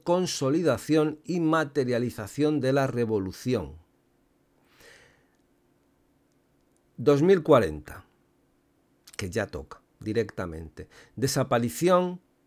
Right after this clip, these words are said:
desaparición, y ahí me la juego mucho, del capitalismo neoliberal, resurgimiento del socialismo, revoluciones sociales, disminución del poder estatal y aumento de la democracia directa,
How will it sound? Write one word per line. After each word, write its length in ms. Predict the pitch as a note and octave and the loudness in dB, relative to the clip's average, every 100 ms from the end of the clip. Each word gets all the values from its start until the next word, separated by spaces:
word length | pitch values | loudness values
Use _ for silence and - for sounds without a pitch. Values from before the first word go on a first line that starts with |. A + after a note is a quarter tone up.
| _ _ _ | _ _ _
desaparición, 960 | - A#2+ D3+ C#3+ C3+ G2+ C3 C3 C3 - _ _ _ _ - | -10 -6 -4 -2 -2 -2 0 0 0 -6 _ _ _ _ -4
y 140 | A#2+ | 0
ahí 140 | C#3 | 2
me 100 | C#3 | 2
la 80 | A2 | 0
juego 340 | - C3 A2 A2+ | -2 0 0 0
mucho, 380 | B2+ C3 C#3 | -4 -4 -8
del 380 | B2 A#2 D#3 D#3 | -4 4 4 4
capitalismo 880 | C#3+ C3 B2 A2+ C3 C#3 C#3+ C#3+ B2 | 0 -2 -2 0 0 0 0 -2 -2
neoliberal, 840 | A2+ B2 B2 A#2 G2+ G2 F2+ D#2+ - - _ | -2 0 0 0 0 -2 -4 -6 -14 -20 _
resurgimiento 1000 | - A#2+ - B2+ - C3 D3 F#3 F3 F#3 | -4 -4 -2 -4 -2 0 2 0 0 -4
del 220 | A#2+ C3+ | 0 -2
socialismo, 840 | C3 - A#2 A#2 G#2 A2 F#2+ F#2 F#2 | -2 -6 -6 -2 -2 -2 -6 -8 -6
revoluciones 840 | G#2 A2 A2+ A2 C#3 E3 E3+ - - | -4 -2 -2 -2 0 -2 -2 -8 -12
sociales, 840 | - C3+ - D#3+ C#3+ F#2 D2+ - - - - | -8 -6 -2 4 4 2 -4 -14 -20 -20 -12
disminución 880 | A#2 A2+ B2 B2 A#2 C#3 E3+ F#3+ D3+ | -6 -2 0 0 -2 0 2 2 -2
del 160 | B2 A#2 | -2 -2
poder 320 | A#2 B2+ D#3 | 0 0 0
estatal 580 | D3+ B2 G#2 C3+ C#3+ C3+ | -2 -4 -2 2 2 2
y 60 | |
aumento 500 | A#2+ A#2 C3+ D3 D#3 | 0 0 0 0 0
de 80 | C3+ | 0
la 120 | A#2 | 0
democracia 680 | G2+ G2+ F#2 C#3 - C#3 - | -2 -6 -4 -4 -4 -6 -6
directa, 640 | G2 A2 G#2+ - - - | -6 -2 -2 -4 -14 -18